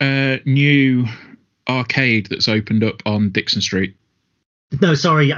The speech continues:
Speaker 2: you misunderstand. Andrew is a grown-up.
Speaker 1: <laughs> And you are an asshole. No, um, no, go there. I think it's a tenner and you get a few hours in there. That's something to do.
Speaker 2: Uh, what,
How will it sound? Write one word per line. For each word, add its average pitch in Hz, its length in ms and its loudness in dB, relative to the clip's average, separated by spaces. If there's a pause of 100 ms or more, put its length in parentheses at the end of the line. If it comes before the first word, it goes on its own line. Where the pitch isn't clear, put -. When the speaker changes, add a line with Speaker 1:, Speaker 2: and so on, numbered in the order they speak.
(120)
Speaker 2:
you 135 80 0
misunderstand. 139 640 2
Andrew 139 580 2
is 127 340 0
a 135 100 -4
grown-up. 120 500 -2 (460)
Speaker 1:
<laughs> 160 60 4 (3000)
And 117 220 2
you 160 300 4
are 139 220 -2
an 170 100 0
asshole. 135 500 -2 (300)
No, 165 280 4
um, 165 540 2 (380)
no, 294 140 -4
go 269 200 0
there. 254 320 -2
I 160 60 -6
think 190 200 0
it's 170 140 -2
a 165 60 -4
tenner 165 320 -4
and 156 100 -4
you 156 80 -4
get 151 260 -4
a 151 100 -6 (420)
few 147 240 -4
hours 151 220 -4
in 147 100 -2
there. 185 280 0
That's - 140 -2
something 113 240 -2
to - 100 -8
do. 190 240 0 (480)
Speaker 2:
Uh, 175 100 0 (1900)
what, 165 200 -2